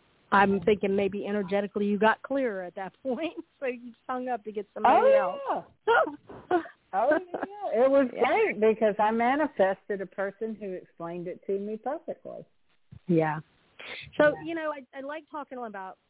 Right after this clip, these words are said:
Speaker 1: law of attraction. I talk about Abraham a lot because,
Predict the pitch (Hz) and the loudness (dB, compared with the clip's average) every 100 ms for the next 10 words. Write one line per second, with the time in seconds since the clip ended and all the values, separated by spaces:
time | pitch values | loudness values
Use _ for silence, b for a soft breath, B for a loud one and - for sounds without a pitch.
0 | _ 208 190 190 190 196 - 185 185 190 | _ -14 -12 -12 -12 -14 -14 -16 -10 -10
1 | 190 180 - 196 208 185 175 165 160 156 | -8 -12 -10 -10 -10 -12 -14 -12 -10 -12
2 | - 190 - 185 | -12 -12 2 2